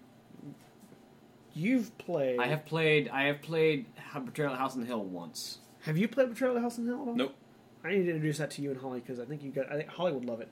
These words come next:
Speaker 1: I don't know about you, but Holly would.
Speaker 3: Holly would love it.
Speaker 1: Um, now, the next game is something I've never played and William's
Speaker 2: I've never
Speaker 1: never played.
Speaker 2: played, yeah.
Speaker 1: So, Austin, take us away.
Speaker 3: All right. So,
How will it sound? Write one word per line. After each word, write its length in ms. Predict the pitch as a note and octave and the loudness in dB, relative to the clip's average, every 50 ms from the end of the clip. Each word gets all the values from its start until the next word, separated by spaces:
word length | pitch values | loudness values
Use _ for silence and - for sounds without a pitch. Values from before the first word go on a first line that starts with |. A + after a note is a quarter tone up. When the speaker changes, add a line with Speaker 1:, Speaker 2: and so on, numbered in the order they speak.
| - - | -12 -10
Speaker 1:
I 40 | C3+ | -6
don't 100 | C3 B2+ | -6 -6
know 40 | B2+ | -4
about 140 | B2 A#2+ A#2+ | -6 -6 -6
you, 160 | A#2+ A#2+ A2 - - | -8 -10 -10 -10 -12
but 140 | - - - - - - - | -12 -12 -12 -16 -20 -20 -12
Holly 200 | - - G#3 E3 | 0 2 4 4
would. 80 | C3+ | 4
Speaker 3:
Holly 180 | B2+ B2 A#2+ A#2 | 4 2 4 4
would 160 | G#2+ G#2 G2 G#2 | 2 2 2 2
love 160 | G#2 G#2 G2+ | 2 0 0
it. 120 | G2 F#2+ - - - - - - | -2 -4 -6 -12 -20 -8 2 4
Speaker 1:
Um, 540 | G#3 G#3 G#3 G3+ G3 F#3 F3+ E3+ D#3 C#3+ - - - - - - - - | 8 10 10 10 10 10 8 4 0 -4 -6 -10 -18 -20 -20 -20 -16 -8
now, 260 | F#3+ F#3 F3+ A#3 B3+ | -2 4 8 8 10
the 100 | B3+ B3+ | 10 10
next 260 | B3 D#4 F4 - - - | 10 10 8 6 4 4
game 200 | D#4 D4+ C#4+ C#4 | 6 6 6 6
is 80 | C4 C4 | 6 6
something 260 | C4+ C4 B3+ B3+ C4 A3 | 8 8 8 8 8 10
I've 220 | G3+ A#3+ C4+ A3+ | 12 12 12 12
never 160 | A3+ A3+ G3+ | 12 10 8
played 300 | - G3 G3 G3 G3 F3+ | 8 8 6 8 8 6
and 340 | E3 D#3 D#3 D3 C#3+ C#3 D3+ D3+ | 6 4 2 0 0 -2 -2 6
William's 260 | D3+ F#3 F#3+ F3+ - | 10 10 12 12 10
Speaker 2:
I've 40 | - | 8
never 100 | E3 D3+ - | 6 4 4
Speaker 1:
never 40 | |
played. 140 | D3+ D3+ C#3 | 4 4 4
Speaker 2:
played, 180 | B2+ B2 A#2 A2+ - | 4 2 -2 -4 -6
yeah. 200 | A2 G2+ F#2+ F#2 - - - - | -4 -4 -4 -4 -8 -12 -14 -4
Speaker 1:
So, 280 | - - - B3 A#3+ A#3 | 2 10 12 12 12 12
Austin, 360 | B3+ C#4+ E4 D#4+ - A#3+ A#3+ G3+ | 12 12 12 12 12 8 8 10
take 160 | B3+ B3+ A#3+ | 10 10 10
us 80 | - | 10
away. 320 | G#3+ G3 G3 F3 C#3 A#2 - - - - - - | 8 10 10 10 8 6 2 -8 -16 -20 -10 0
Speaker 3:
All 160 | - - A#3+ F3 | 4 6 8 12
right. 360 | D3 D3+ D#3+ D3+ B2+ A2 - - - - - - - - - - - - - - - - - - - - - | 12 12 12 12 12 12 8 2 -8 -20 -20 -20 -20 -20 -20 -20 -20 -20 -20 -20 -20 -20 -20 -20 -20 -20 -12
So, 680 | - - - E3+ D#3+ D#3 D#3 D3+ D3+ D#3 D#3+ D#3 - | -8 2 6 8 10 10 10 10 10 10 8 6 2